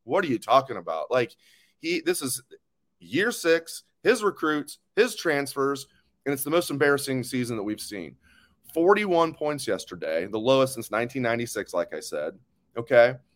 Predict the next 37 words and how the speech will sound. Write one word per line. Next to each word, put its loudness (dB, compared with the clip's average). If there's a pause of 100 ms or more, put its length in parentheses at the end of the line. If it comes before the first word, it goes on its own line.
(320)
Um, 4
this -4
is -2
also 6
the 2
longest 2
losing 0
streak -2 (460)
this 0
century 4
for 2
Ohio 6
State, -4 (200)
six -6
games. -2 (960)
But 6
it, 2 (640)
that 4
doesn't 2
even 2
do 4
it 4
justice 4
how 2
bad 8
this -4
has -12
been, -8
saying 2
it's -4
a -4
six-game -2
losing 0
streak, -6
'cause -4
really 6
it's -4